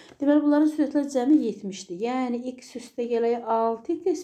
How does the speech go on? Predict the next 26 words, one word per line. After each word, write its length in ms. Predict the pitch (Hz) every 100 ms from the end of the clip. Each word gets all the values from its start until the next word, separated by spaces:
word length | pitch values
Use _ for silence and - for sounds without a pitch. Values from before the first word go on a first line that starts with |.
| -
bərabərdir 760 | 226 214 208 208 220 214 254 220
yetmişə. 560 | - - 156 - 147 135 _ _ _ _ _
Buradan 300 | 240 254 262
alırıq 340 | 214 185 180 185
yeddi 460 | 208 220 214 233
x 180 | - - -
bərabər 480 | 190 180 175 175 170
yetmiş 1000 | 165 180 180 - 165 156 156 196 254 - _ _ _ -
və 100 | 226 254
x 180 | 262 - 214
bərabər 340 | 185 170 175 196
yetmişi 400 | 196 208 - 240
bölürük 400 | 202 180 170 196
yeddiyə, 340 | 196 196 294 302
düşür 240 | - 294 -
on. 180 | 156 127 - _ _ _ -
Deməli, 460 | 269 247 196 175 156 151 - _ _ -
velosipedçinin 720 | 226 226 - 233 - 262 254
sürəti 480 | 240 214 208 220 208 208 208
ondur, 800 | 208 185 175 170 254 381 240 156
motosikletçinin 800 | 175 175 - - 214 208 - 208
sürəti 400 | 320 269 - - 180
altmışdır. 640 | 170 - 175 - - 147 151 _ _ _ _
Bizə 240 | 247 285 285
deyir 240 | 247 240
ki, 200 | 294